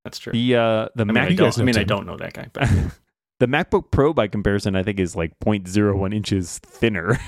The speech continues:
Speaker 2: Which is also like, all right.
Speaker 1: Is it really?
Speaker 2: Yeah.
Speaker 1: That's a
Speaker 2: It's, like,
Speaker 1: difference
Speaker 2: went from
Speaker 1: like, yeah.
Speaker 2: point six one inches to point six zero, I think. And weirdly enough, the Max, the M two Max version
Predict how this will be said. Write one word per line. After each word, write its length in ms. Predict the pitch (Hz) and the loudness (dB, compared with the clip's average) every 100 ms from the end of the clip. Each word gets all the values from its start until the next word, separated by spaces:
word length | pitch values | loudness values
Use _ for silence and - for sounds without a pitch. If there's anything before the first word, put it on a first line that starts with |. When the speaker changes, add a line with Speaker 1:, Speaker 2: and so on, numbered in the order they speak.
| - - - - _ _ - | -14 -20 -20 -20 _ _ -8
Speaker 2:
Which 100 | - | -8
is 160 | - | -4
also 440 | 104 113 - 107 95 | 0 0 0 -2 0
like, 220 | 95 - | -2 -4
all 60 | |
right. 340 | 90 98 87 - - | -6 -4 -4 -8 0
Speaker 1:
Is 100 | 147 | 4
it 100 | 214 | 4
really? 240 | 123 151 - _ - | 4 0 -4 _ -6
Speaker 2:
Yeah. 280 | 95 123 120 | 0 2 2
Speaker 1:
That's 140 | 104 | 0
a 20 | |
Speaker 2:
It's, 80 | - 139 139 | -2 -2 2
like, 80 | 147 | 2
Speaker 1:
difference 20 | |
Speaker 2:
went 140 | 160 | 2
from 100 | 143 | 0
Speaker 1:
like, 60 | 127 | 0
yeah. 40 | |
Speaker 2:
point 180 | 151 151 | 0 -2
six 360 | - - 147 - | -2 -2 0 0
one 300 | 110 110 135 | 2 2 2
inches 400 | 127 - 139 127 | -2 0 -2 0
to 100 | 117 | -6
point 300 | - 117 107 | -2 -2 -2
six 320 | - 113 - | -2 -2 -2
zero, 400 | 90 95 120 139 | 0 2 4 2
I 80 | 139 | 0
think. 420 | 147 165 170 - _ _ _ _ _ | -2 -4 -4 -12 _ _ _ _ _
And 240 | 131 131 131 | 0 0 2
weirdly 320 | 135 156 156 | 2 4 2
enough, 240 | 147 135 - | 2 0 0
the 120 | 117 | -2
Max, 580 | 104 104 104 139 - - | 0 2 2 0 -6 -4
the 180 | 113 | -4
M 140 | 104 120 | -2 -2
two 200 | - 120 | 0 0
Max 400 | 101 95 113 - | 0 0 -2 -4
version 560 | 123 131 135 143 147 | 0 0 2 0 -2